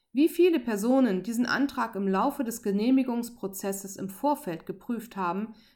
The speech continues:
bis er dann endlich dem Vorstand zum Finalentscheid vorliegt, soll an dieser Stelle nicht näher beleuchtet werden. Erkennbar ist, dass dieser Aufwand bei Stellenbesetzungsverfahren häufig nicht so hoch ist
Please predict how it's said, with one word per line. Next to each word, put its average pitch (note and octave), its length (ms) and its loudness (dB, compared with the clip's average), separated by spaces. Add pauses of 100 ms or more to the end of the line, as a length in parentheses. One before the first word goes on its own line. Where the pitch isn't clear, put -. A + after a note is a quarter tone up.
bis D#4 180 0
er D4 80 4
dann B3+ 240 2
endlich D4+ 340 -2
dem G#3+ 160 -4
Vorstand A#3 840 -4
zum A3 180 -6
Finalentscheid G3 840 -4
vorliegt, G3+ 720 -6 (300)
soll B3+ 180 -2
an B3 160 4
dieser G3+ 280 -4
Stelle G#3 360 -4
nicht F3+ 320 -4
näher F3+ 240 -6
beleuchtet F3+ 560 -6
werden. D3 480 -10 (1400)
Erkennbar C#4+ 600 2
ist, A#3 320 -4 (260)
dass B3+ 200 -4
dieser C#4+ 360 2
Aufwand A3+ 440 -2
bei G3 80 -4
Stellenbesetzungsverfahren G#3 1600 -4
häufig F#3+ 400 -2
nicht C4 360 2
so F3 160 -6
hoch E3+ 240 -4
ist - 280 -10